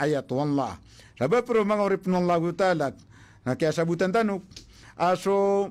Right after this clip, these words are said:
para tiyan na pagkumanan. Api apa nanto na imya ko ang ka ilmu, na amay ko saka, na mag-Islam ka. Lagi dagi ang ko talaga do ilmu taib. So, mga, ah, kapag engineer, oh, ay, na, na,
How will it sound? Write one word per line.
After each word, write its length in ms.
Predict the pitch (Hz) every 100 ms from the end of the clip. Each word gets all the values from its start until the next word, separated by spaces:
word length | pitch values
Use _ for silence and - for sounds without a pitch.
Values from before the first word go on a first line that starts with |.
| -
para 240 | 175 240
tiyan 400 | 240 220 202 226
na 240 | 202 175 -
pagkumanan. 720 | 170 165 160 165 165 127 - - - - - 220
Api 320 | - 392 403
apa 160 | 202
nanto 320 | 180 165 165 165
na 160 | 165
imya 320 | 147 143 151
ko 80 | 147
ang 160 | 147 139
ka 160 | 127
ilmu, 480 | 156 175 175 160 117 - - - -
na 160 | 151 -
amay 320 | 185 208 202
ko 160 | 196 175
saka, 400 | 233 226 196 190 - - - -
na 160 | 123
mag-Islam 720 | 151 175 190 190 180 190 202 185
ka. 160 | 165 110 - - - -
Lagi 180 | 110 151
dagi 240 | 160 156 175
ang 160 | 170
ko 80 | 165
talaga 320 | 156 156 165
do 160 | 160 151
ilmu 240 | 156 156 147
taib. 320 | 196 208 180 - - - -
So, 160 | 139 143
mga, 560 | 151 156 156 156 151 143 - - -
ah, 200 | 143 151 143
kapag 400 | 147 143 151 165
engineer, 560 | 151 175 226 233 185 - - - - -
oh, 240 | 127 202 196
ay, 80 |
na, 160 | 170 175
na, 480 | 180 185 190 190